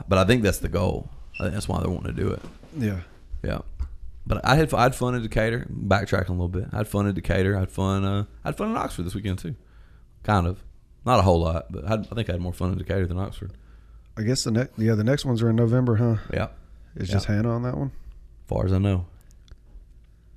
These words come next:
Speaker 2: Yeah.
Speaker 1: We got a couple guys here that are pretty close to being ready to start fighting.
Speaker 2: For
Speaker 1: And Jacob's pretty close.
Speaker 2: M M A or
Speaker 1: Yeah.
Speaker 2: boxing or?
Speaker 1: M M A.
Speaker 2: Okay.
Speaker 1: If Ty would get his ground game right, I'd let Ty fight.
Speaker 2: Is Jacob wanting to?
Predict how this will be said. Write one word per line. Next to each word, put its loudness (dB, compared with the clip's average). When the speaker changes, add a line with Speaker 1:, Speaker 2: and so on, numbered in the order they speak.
Speaker 2:
Yeah. -4
Speaker 1:
We 2
got 2
a 0
couple 2
guys 2
here 4
that 2
are -2
pretty -4
close 2
to -8
being -2
ready -2
to -4
start 0
fighting. -4
Speaker 2:
For 0
Speaker 1:
And 2
Jacob's 2
pretty 2
close. -2
Speaker 2:
M 2
M 4
A 6
or 4
Speaker 1:
Yeah. 4
Speaker 2:
boxing 2
or? -2
Speaker 1:
M -2
M -4
A. -4
Speaker 2:
Okay. -2
Speaker 1:
If -4
Ty 2
would 0
get 4
his 2
ground -2
game -2
right, 0
I'd -2
let -4
Ty -4
fight. -6
Speaker 2:
Is 0
Jacob 4
wanting 0
to? 0